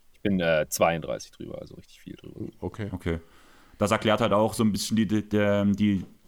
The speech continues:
Speaker 3: Differenz zwischen
Speaker 2: Gerade,
Speaker 3: unseren Bilanzen
Speaker 2: ja.
Speaker 3: wahrscheinlich so zum gewissen Teil mit.
Speaker 1: Ja, ja. Es, genau, ich,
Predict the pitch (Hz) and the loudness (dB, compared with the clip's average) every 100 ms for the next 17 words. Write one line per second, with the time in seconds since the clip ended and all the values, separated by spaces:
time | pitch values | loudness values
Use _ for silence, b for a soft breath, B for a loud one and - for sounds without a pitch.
0 | _ 117 113 98 104 117 - 117 117 117 | _ 0 0 2 2 2 0 0 2 2
1 | 117 120 110 98 101 117 135 127 131 131 | 2 4 4 4 4 2 0 2 0 0
2 | 123 127 120 - 131 123 127 131 120 123 | 0 0 -2 0 0 2 -2 -2 0 0
3 | 139 147 - 78 73 69 - - _ - | 0 -6 -8 -6 -6 -10 -14 -18 _ -14
4 | - 98 - 139 107 90 - | -8 -8 0 6 6 6 -6